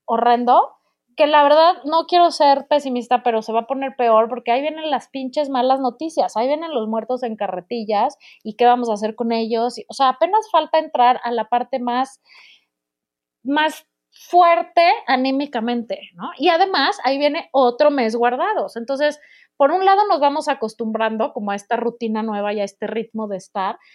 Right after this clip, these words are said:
pero por el otro se va haciendo interminable. Y entonces más vulnerables estamos, más cansados, más bajoneados. Va a haber, al principio eran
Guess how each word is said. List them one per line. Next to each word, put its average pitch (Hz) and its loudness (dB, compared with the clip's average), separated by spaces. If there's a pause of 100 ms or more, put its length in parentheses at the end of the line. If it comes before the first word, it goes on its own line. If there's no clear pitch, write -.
(160)
pero 262 0
por 262 2
el 262 2
otro 285 0
se 311 -2
va 247 2
haciendo 247 -2
interminable. 214 -6 (140)
Y 240 -6
entonces 285 -2 (440)
más 302 2
vulnerables 294 0
estamos, 220 -6
más 254 -6
cansados, 220 -4
más 233 -4
bajoneados. 220 -4
Va 240 2
a 233 2
haber, 247 -2
al 214 -8
principio 233 -6
eran 247 0